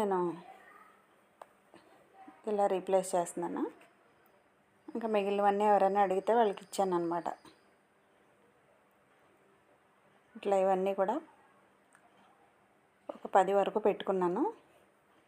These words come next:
దూర దూరంగా పెట్టుకున్నాను. ఇవి సరిపోతాయి నాకు, ఇంచుమించుగా ఇవి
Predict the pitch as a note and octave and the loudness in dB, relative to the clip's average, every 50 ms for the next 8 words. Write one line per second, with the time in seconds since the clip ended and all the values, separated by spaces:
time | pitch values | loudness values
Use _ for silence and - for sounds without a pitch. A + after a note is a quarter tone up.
0 | _ _ _ _ _ _ _ _ - A3 A3 G#3 G3+ F#3+ G3 G3 G3 F#3 G3 G3+ | _ _ _ _ _ _ _ _ 2 4 6 6 6 4 2 2 2 0 -2 0
1 | G3 F#3 F3 - - - F3 E3+ E3+ F3+ F#3+ C4 G4 G#4 C#4 A#3 G#3+ A3 G#3+ A3 | -2 -2 -4 -4 -4 -2 0 0 0 0 0 -2 0 0 2 2 2 4 6 6
2 | G#3+ G#3 G#3+ A3+ A3+ A3+ A3 G3+ G3 F#3+ F#3 F3 - D#3+ - - - - _ _ | 6 6 6 4 6 6 6 4 4 2 -2 -4 -6 -8 -10 -10 -20 -20 _ _
3 | _ _ _ _ _ _ _ _ _ _ _ _ _ _ - G#3+ F#3 - G#3 G3+ | _ _ _ _ _ _ _ _ _ _ _ _ _ _ -10 -8 -8 -8 -8 -6
4 | G3 F#3 G3 G3 A3 C4 F#4 - - - _ _ - A3+ G#3+ | -6 -6 -4 -4 -2 -4 -4 -4 -8 -20 _ _ -10 -8 -8